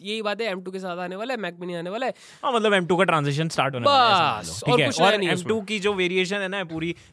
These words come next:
Speaker 2: जो पूरी डेवलपमेंट फेज है, वो थोड़ी सी स्लो डाउन हो जाएगी, क्योंकि एप्पल को पता चल चुका है, मैं बहुत आगे जा चुका हूँ। So,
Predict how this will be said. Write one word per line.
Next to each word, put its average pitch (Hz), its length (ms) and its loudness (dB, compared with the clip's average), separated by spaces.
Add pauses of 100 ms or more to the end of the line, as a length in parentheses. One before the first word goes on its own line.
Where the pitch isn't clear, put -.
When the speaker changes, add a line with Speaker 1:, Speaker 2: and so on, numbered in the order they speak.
Speaker 2:
जो 156 80 0
पूरी 175 180 0
डेवलपमेंट 165 520 0
फेज 160 300 -2
है, 151 100 2
वो 151 160 -8
थोड़ी 165 200 -6
सी 185 100 -4
स्लो 147 220 -6
डाउन 147 180 -2
हो 139 80 -4
जाएगी, 151 220 -2
क्योंकि 160 200 -4
एप्पल 147 240 0
को 160 80 -8
पता 151 200 -4
चल 139 160 -8
चुका 139 200 -8
है, 165 40 -8
मैं 147 120 -8
बहुत 131 240 -12
आगे 107 220 -10
जा 127 140 -4
चुका 156 200 -4
हूँ। 226 120 0 (240)
So, 180 420 -4